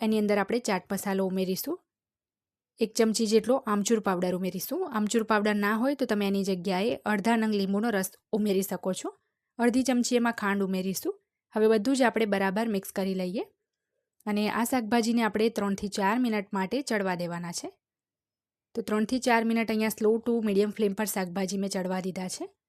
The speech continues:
વધારે પડતા એને ઓવરકુક પણ નથી કરી દેવાના.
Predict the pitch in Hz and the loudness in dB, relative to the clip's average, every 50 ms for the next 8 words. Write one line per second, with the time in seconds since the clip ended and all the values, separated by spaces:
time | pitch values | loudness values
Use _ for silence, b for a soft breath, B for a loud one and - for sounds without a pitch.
0 | _ _ _ _ _ _ _ _ - 233 226 175 147 156 - 262 247 - - - | _ _ _ _ _ _ _ _ -4 0 4 4 6 4 4 4 2 2 2 2
1 | 240 233 233 240 - - 196 208 208 214 226 214 - 214 190 - 247 269 262 220 | 0 2 0 0 0 2 2 4 4 4 2 2 0 -2 -2 -2 -2 -2 -2 -2
2 | 196 - 214 196 202 190 185 175 180 175 180 185 185 233 415 | -2 -4 -4 -2 -2 -2 -2 -2 -2 -4 -4 -4 -6 -6 -8